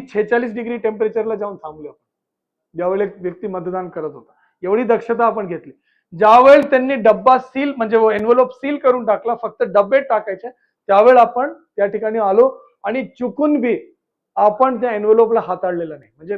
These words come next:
टच पण केला नाही. मी असेल या माझे कुठले अधिकारी असेल, वो एवढा काळजी आपण घेतला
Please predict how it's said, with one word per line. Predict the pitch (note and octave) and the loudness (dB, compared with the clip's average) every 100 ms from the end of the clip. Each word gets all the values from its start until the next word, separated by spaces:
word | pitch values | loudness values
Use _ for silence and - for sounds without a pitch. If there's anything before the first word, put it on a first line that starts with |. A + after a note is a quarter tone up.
| G3+ | -8
टच | G3 F#3+ | -8 -8
पण | - E3+ | -10 -14
केला | D3+ A2+ | -14 -20
नाही. | _ _ _ _ _ _ _ F3+ | _ _ _ _ _ _ _ -6
मी | A#3 | -2
असेल | C4 - A#3+ | -2 -2 0
या | A3+ | 0
माझे | G#3+ G3 | 0 -4
कुठले | G3+ F#3 F#3+ | -4 -6 -2
अधिकारी | F#3 D#3 C#3+ A#2+ | -2 -4 -14 -20
असेल, | _ _ _ _ _ _ _ _ _ _ _ F3+ | _ _ _ _ _ _ _ _ _ _ _ 0
वो | B3+ | 0
एवढा | G3+ G#3+ A#3+ C4 | 4 6 6 6
काळजी | A#3 G#3+ A#3 | 2 2 2
आपण | A3+ A3+ | 0 -4
घेतला | F3+ D3 _ | -12 -14 _